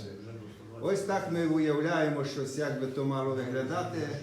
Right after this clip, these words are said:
Оцей маленький зліва будиночок, оце там стара-, старий магазин, той, ну, ми би хотіли під,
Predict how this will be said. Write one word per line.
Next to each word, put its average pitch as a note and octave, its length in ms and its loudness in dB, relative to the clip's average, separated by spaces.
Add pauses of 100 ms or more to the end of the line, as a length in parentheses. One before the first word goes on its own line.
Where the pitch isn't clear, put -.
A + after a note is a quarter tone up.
(260)
Оцей D#3 360 0
маленький D3+ 500 2
зліва C#3+ 280 2
будиночок, C3 760 0
оце B2 280 0
там B2+ 340 0
стара-, C3+ 380 2
старий C#3 360 2
магазин, C3+ 540 2
той, A#2 240 0 (160)
ну, E3 120 -4 (360)
ми D3 140 0
би C#3 140 2
хотіли C#3 440 0
під, C3+ 220 -2